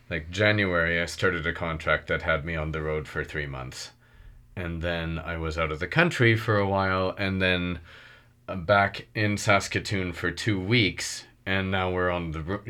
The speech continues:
to rehearse, you know, and, and, and see some family, and now we're on the road again. So I haven't actually, like, when I've been in Saskatoon, I was crashing on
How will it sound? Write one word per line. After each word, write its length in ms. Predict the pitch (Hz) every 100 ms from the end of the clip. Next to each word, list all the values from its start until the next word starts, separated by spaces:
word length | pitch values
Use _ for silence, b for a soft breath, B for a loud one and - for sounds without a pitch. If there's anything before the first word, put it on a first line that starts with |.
| 90 82
to 140 | -
rehearse, 720 | 92 90 110 139 92 104 - -
you 120 | 117
know, 200 | 92 87
and, 200 | 90 80 - _ -
and, 260 | 92 92 101
and 200 | - 117
see 140 | 117 117
some 200 | 107 87
family, 540 | - 135 113 104 95 B B B
and 180 | - 131
now 160 | 131 127
we're 100 | 120
on 120 | 110
the 80 | 107
road 220 | 117 131
again. 280 | 110 101 90
So 200 | 87 110
I 100 | 113
haven't 360 | 120 123 113 98 -
actually, 460 | 104 - 107 95
like, 220 | - 85
when 140 | 98 104
I've 180 | 95 87
been 140 | 107
in 160 | 104 98
Saskatoon, 600 | 101 98 - 90 107 101
I 80 | 82
was 160 | 80
crashing 420 | - 87 82 -
on 240 | 80 71